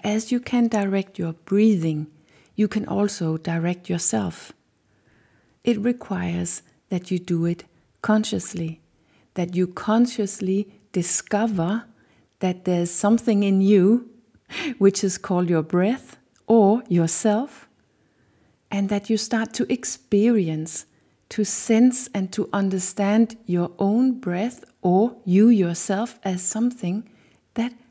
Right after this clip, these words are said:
happens in you. And then start to practice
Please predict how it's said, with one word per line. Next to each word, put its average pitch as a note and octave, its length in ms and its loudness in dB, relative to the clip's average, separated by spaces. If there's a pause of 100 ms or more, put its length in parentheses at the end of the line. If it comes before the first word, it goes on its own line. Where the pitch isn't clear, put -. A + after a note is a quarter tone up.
(120)
happens D#4 600 -4
in E3+ 260 -2
you. D#3+ 360 -4 (1400)
And E3 240 -2
then F#3+ 240 0
start - 440 -6
to - 100 -4
practice G#3 840 -8